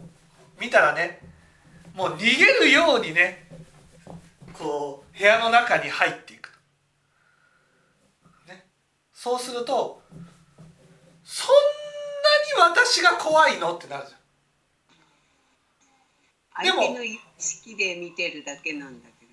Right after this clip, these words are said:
Speaker 2: どね。
Speaker 1: そう。相手は確かに逃げてるかもしれない。避けてるかもしれない。でも、その人は、その人の由意識で避けてるだけなんです。
Speaker 2: 自分もま-、
Speaker 1: だけど、
Speaker 2: また自分の由意識で、
Speaker 1: そう。
Speaker 2: そんなに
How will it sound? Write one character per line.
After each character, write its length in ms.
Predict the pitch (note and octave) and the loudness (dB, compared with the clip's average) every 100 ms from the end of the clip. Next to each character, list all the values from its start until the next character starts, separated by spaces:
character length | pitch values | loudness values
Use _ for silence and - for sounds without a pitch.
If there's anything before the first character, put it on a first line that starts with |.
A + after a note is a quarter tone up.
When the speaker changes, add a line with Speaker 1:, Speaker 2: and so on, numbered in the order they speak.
| _ | _
Speaker 2:
ど 60 | |
ね。 340 | C#3 F3+ E3+ - | -10 -8 -8 -14
Speaker 1:
そ 400 | - A#3+ G3+ - - | -14 -6 -6 -6 -12
う。 140 | - | -2
相 300 | C4 E4+ F#4 | 2 2 2
手 140 | - - | -2 2
は 560 | E4 D4+ A#3 D#3 - _ _ _ _ | 4 6 6 2 -6 _ _ _ _
確 220 | D#4 - | -2 0
か 120 | A#3+ | -4
に 160 | G3+ D4 | -6 -4
逃 20 | |
げ 140 | D#4 | -4
て 100 | C#4+ | -2
る 100 | A#3 | -4
か 140 | A3 A3+ | -2 -2
も 80 | A#3 | -4
し 100 | F#3+ | -8
れ 60 | |
な 80 | F3 | -8
い。 20 | |
避 240 | D3+ D4 D#4+ | -6 -4 -4
け 140 | D4 | -6
て 80 | A#3+ | -4
る 140 | A3 | -4
か 140 | A3+ C#4+ | -4 -6
も 80 | |
し 120 | - F#3 | -6 -10
れ 80 | |
な 60 | D#3 | -10
い。 20 | |
で 80 | A3+ | -12
も、 80 | G3+ | -12
そ 160 | - | -10
の 160 | C#4 G4+ | -8 -8
人 260 | G#4 - G#3+ | -8 -4 2
は、 340 | B3+ G3 - _ _ | 2 2 -4 _ _
そ 240 | - - F4 | -14 -8 -6
の 100 | A4+ | -6
人 200 | A4 B3+ | -6 -6
の 100 | G#3 | -6
由 160 | G#3+ | -4
意 160 | E4+ A4 | -4 -4
識 260 | - - | -4 -4
で 120 | D4 G#3 | -4 0
避 180 | A3+ | 0
け 80 | A3 | -2
て 100 | G#3 | -4
る 80 | D#3 | -6
だ 140 | D3+ | -8
け 80 | D#3 | -8
な 100 | D3+ | -10
ん 80 | - | -12
で 60 | - | -18
す。 140 | _ _ _ _ _ _ _ _ _ _ _ _ _ _ _ _ G#3 | _ _ _ _ _ _ _ _ _ _ _ _ _ _ _ _ _
Speaker 2:
自 60 | A3+ | -6
分 340 | A#3 G3 - | -4 -2 -4
も 100 | F3+ | -4
ま-、 100 | E3 - | -6 -10
Speaker 1:
だ 20 | |
け 60 | |
ど、 20 | _ _ | _ _
Speaker 2:
ま 140 | A#3+ A#3 | -6 -6
た 160 | A#3+ G#3 | -6 -8
自 260 | G3+ G#3 | -10 -14
分 160 | G#3+ G#3+ | -16 -16
の 100 | G#3+ | -10
由 200 | G#3 G#3 | -8 -8
意 80 | G3 | -8
識 340 | - - E3+ | -10 -10 -12
で、 560 | F3+ G3 D4 - - _ _ | -8 -8 -8 -8 -12 _ _
Speaker 1:
そ 200 | - G3 | -10 -6
う。 20 | |
Speaker 2:
そ 140 | F3+ | -6
ん 100 | F#3+ | -8
な 120 | G3+ | -12
に 80 | A#3 | -14